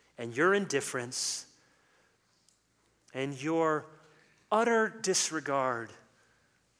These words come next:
for being with me." What might the Lord Jesus say to your church?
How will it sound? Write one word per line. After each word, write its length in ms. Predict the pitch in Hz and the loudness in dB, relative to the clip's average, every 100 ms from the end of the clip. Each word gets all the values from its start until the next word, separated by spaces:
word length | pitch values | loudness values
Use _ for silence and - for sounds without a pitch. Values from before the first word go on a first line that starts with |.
| _ | _
for 160 | - 147 | -14 -10
being 300 | 156 160 160 | -6 -4 -6
with 180 | 160 190 | -6 -8
me." 380 | 220 170 - - _ _ _ _ _ _ _ _ _ _ _ - _ _ _ _ _ _ _ - - - - _ _ - - - | -8 -8 -14 -20 _ _ _ _ _ _ _ _ _ _ _ -20 _ _ _ _ _ _ _ -20 -20 -20 -20 _ _ -20 -20 -6
What 400 | 170 262 294 220 | 4 6 6 2
might 500 | 170 175 185 185 - - - _ _ _ _ _ - | 4 6 4 0 -8 -12 -20 _ _ _ _ _ -6
the 100 | 160 | 0
Lord 240 | 165 165 | 4 4
Jesus 800 | 135 147 151 - 147 139 - - - - - - - - - | 4 0 0 2 2 2 -2 -4 -12 -20 -20 -20 -20 -14 -4
say 240 | - 147 | 0 0
to 140 | 139 139 | -2 -2
your 220 | 127 117 | -2 -2
church? 580 | - 104 101 - - | -4 -8 -12 -14 -14